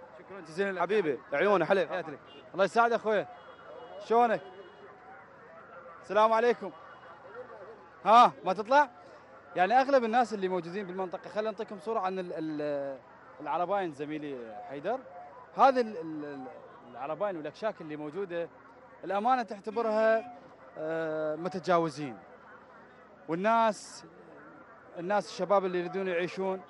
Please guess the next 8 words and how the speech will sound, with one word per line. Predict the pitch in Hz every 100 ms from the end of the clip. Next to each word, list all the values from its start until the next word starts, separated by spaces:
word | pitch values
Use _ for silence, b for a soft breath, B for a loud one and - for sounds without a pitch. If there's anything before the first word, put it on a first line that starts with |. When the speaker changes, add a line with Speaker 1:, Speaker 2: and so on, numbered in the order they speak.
| -
Speaker 1:
يقولون: | 175 190 196 190 185 185
"احنا | 147 180
نريد | 180 170
نعيش | 165 165 175
بهذا | - 170
المكان | 160 156 - 170 170 180 - - - 202
وناكل | 165 185 180 180 190 190 - - -
خبزة | 175 147 165